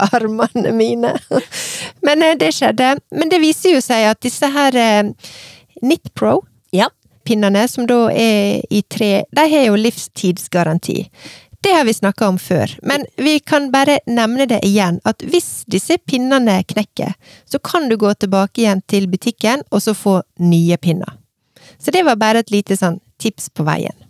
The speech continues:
Speaker 1: Vi har også fått, eh, et annet tips eller kommentar, og det er fordi at vi har knotet veldig med uttalelsen på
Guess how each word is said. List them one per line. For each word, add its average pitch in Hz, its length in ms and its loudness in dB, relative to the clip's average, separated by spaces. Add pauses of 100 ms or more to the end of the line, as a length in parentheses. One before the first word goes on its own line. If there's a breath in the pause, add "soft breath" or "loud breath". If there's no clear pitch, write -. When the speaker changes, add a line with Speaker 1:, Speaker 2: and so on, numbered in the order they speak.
(800 loud breath)
Speaker 1:
Vi 302 140 2
har 330 160 -2
også - 340 -2
fått, - 480 -4
eh, 214 400 2
et - 160 -2 (120)
annet 214 1080 2 (540 loud breath)
tips - 520 -8
eller 247 440 0
kommentar, 247 680 0
og 254 120 0
det 294 220 4
er 277 140 4
fordi - 240 -2
at 254 120 -2
vi 262 160 0
har 254 80 0
knotet 247 440 -2
veldig 220 320 0
med 233 220 0
uttalelsen 196 680 0
på 185 220 0